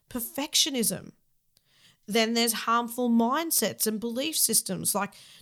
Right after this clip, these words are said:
narcissism, a victim mentality, poverty, or one that Christians ought to be really aware of,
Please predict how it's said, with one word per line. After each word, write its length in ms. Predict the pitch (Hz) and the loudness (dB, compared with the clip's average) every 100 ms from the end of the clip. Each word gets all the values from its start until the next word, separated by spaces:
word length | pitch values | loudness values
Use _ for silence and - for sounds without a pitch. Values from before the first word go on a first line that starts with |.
| - | -8
narcissism, 1080 | 196 202 240 311 - 285 - 196 175 170 - - - - | -2 0 2 2 4 4 2 0 -2 -6 -6 -8 -8 -6
a 80 | |
victim 520 | 196 175 285 - 320 285 | -4 0 -2 0 -2 0
mentality, 720 | 220 185 185 170 180 - - _ _ - | 0 0 -2 -2 -6 -12 -16 _ _ -14
poverty, 680 | - 262 269 330 262 170 - _ _ - | -2 0 2 0 -2 -6 -12 _ _ 2
or 240 | 240 247 - | 2 2 -4
one 320 | 240 254 320 | -2 0 2
that 160 | 370 - | 0 0
Christians 560 | 294 - 262 240 226 - | -2 0 0 0 -2 -2
ought 220 | 220 233 | -2 0
to 80 | 220 | -2
be 180 | 208 196 | -2 -4
really 400 | 185 214 359 370 | 0 0 2 2
aware 380 | 220 180 180 180 | 0 0 0 0
of, 220 | 202 | -2